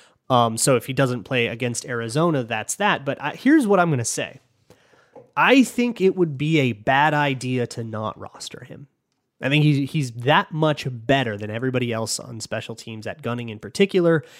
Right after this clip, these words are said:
And hey, he plays on the punt blocking group. Uh, he plays,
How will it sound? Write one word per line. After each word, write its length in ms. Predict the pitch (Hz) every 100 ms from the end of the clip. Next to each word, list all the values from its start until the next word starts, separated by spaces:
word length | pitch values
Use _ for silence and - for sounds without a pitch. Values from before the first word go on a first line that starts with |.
| - -
And 300 | 233 208 190
hey, 220 | 220 156
he 180 | - 131
plays 380 | - 139 135
on 400 | 123 131 127 123
the 240 | 120 123 120
punt 340 | - - 127 - _
blocking 560 | - 135 135 135 113 113 _ -
group. 280 | 117 - - _ _ -
Uh, 200 | 117 113
he 180 | 113 120
plays, 680 | - 135 123 120 113 110